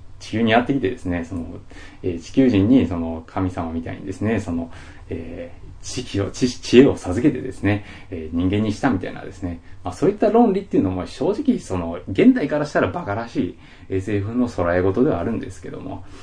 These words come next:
まあ、それをまあ、スタンリー・キューブリックがやったわけですよ。まあ、ですからですね、その二千一年の宇宙の旅は結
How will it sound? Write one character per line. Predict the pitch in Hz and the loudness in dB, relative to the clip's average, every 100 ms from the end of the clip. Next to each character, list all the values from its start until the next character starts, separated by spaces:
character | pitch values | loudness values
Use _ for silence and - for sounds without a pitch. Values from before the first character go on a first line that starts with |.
| - - | -12 -6
ま | |
あ、 | 147 | -2
そ | 196 | 2
れ | |
を | 196 | 4
ま | 190 | 4
あ、 | 98 | 2
ス | |
タ | 104 | 2
ン | 123 | 0
リ | |
ー・ | |
キ | 127 | 2
ュ | |
ー | 151 | 0
ブ | |
リ | 92 | -2
ッ | |
ク | |
が | - | -4
や | 85 | -6
っ | 85 | -2
た | 95 | 0
わ | 104 | 2
け | |
で | 131 | 2
す | 95 | -2
よ。 | - - - - - - - - - - - - - - - - - - - - - - - | -10 -14 -16 -18 -18 -16 -16 -16 -16 -16 -16 -16 -16 -14 -16 -16 -18 -18 -18 -16 -16 -14 -4
ま | 151 | -2
あ、 | |
で | 92 151 | 2 0
す | - | 0
か | 95 | -6
ら | 85 | -2
で | 85 | -4
す | 85 | 0
ね、 | 90 85 | 0 0
そ | - | -2
の | 85 85 | -4 0
二 | 98 | 0
千 | - 247 | 4 4
一 | 254 | 4
年 | 92 85 | -2 -4
の | - - | -6 -6
宇 | 127 | -6
宙 | - | 0
の | 92 85 | 0 2
旅 | 90 87 | 0 0
は | 76 | -4
結 | - | -10